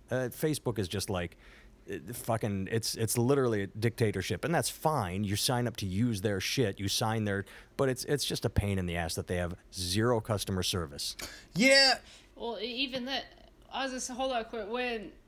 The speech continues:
Speaker 3: I got banned for the first time, you were the first person I text, and even then, it would be like, I would try to do something, and they're like, "You're banned." And they're like, "Do you think this is an error?" And you would go, "Yes." And they go, "Okay." And done. <laughs>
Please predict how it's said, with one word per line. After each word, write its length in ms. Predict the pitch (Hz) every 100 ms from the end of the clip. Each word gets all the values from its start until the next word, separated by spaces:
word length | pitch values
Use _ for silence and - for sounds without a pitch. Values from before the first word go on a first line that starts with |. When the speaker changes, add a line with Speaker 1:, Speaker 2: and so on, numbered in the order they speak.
| -
Speaker 3:
I 160 | 254
got 200 | 294 220
banned 220 | 208 214 208
for 80 |
the 80 | 208
first 300 | 202 214 208
time, 380 | - 202 196 185
you 120 | 185 240
were 100 | 208
the 80 |
first 280 | 185 190 185
person 260 | 190 185 165
I 80 | 147
text, 540 | - 226 190 160 - -
and 120 | 208
even 260 | 220 196
then, 340 | 208 247 226 196
it 60 |
would 160 | 196 190
be 140 | 202
like, 460 | 196 190 180 175 - - - - - -
I 160 | - 185
would 120 | 190
try 260 | - 190 180
to 80 | 151
do 220 | 147 185
something, 420 | 185 208 196 202
and 100 | 180
they're 140 | 170 165
like, 180 | 151 135 - - -
"You're 120 | 190
banned." 580 | 156 220 220 190 165 165 - - -
And 360 | 180 196 190 160 -
they're 120 | 196
like, 260 | 190 180 175
"Do 80 |
you 80 | 185
think 220 | 202 226
this 200 | 214 214
is 120 | 196 180
an 120 | 151
error?" 460 | 180 185 226 277 - -
And 120 | 196
you 80 | 190
would 100 | 185
go, 280 | 185 175 165 -
"Yes." 360 | 277 220 -
And 100 | 185
they 100 | 180
go, 180 | 175 170 - -
"Okay." 340 | 440 359 320 311 - - -
And 160 | - 190 - -
done. 220 | 190 156
<laughs> 40 | 147